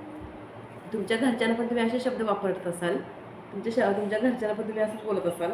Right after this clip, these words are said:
असंच मला वाटतंय. तुमच्या घरातून तुम्हाला संस्कार कमी आहेत,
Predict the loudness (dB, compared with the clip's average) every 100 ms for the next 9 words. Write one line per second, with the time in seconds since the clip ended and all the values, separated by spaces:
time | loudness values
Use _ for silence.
0 | -2 -6 -6 -2 2 2 0 -6 -8 -10
1 | -14 -14 -14 -14 -14 -14 -14 -16 -14 -14
2 | -14 -12 -8 -6 -2 2 4 4 2 -2
3 | 2 2 2 2 0 0 -2 0 4 4
4 | 6 2